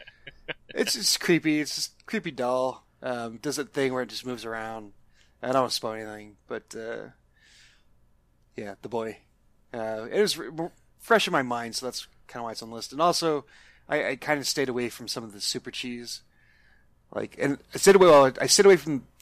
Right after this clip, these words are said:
I tried to stay away from the cheese and puppets or ventrilo-, or ventriloquist dummies.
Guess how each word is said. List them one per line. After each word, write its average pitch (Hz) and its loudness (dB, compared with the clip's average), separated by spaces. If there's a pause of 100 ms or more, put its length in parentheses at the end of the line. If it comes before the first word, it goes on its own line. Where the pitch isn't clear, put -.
(300)
I - -6
tried 143 4
to 123 0
stay 151 4
away 135 6
from 120 -4
the 113 -4
cheese 135 2
and 107 -8 (640)
puppets - 0 (480)
or 113 -2
ventrilo-, 104 -4
or 107 -6
ventriloquist 104 -4
dummies. 101 -12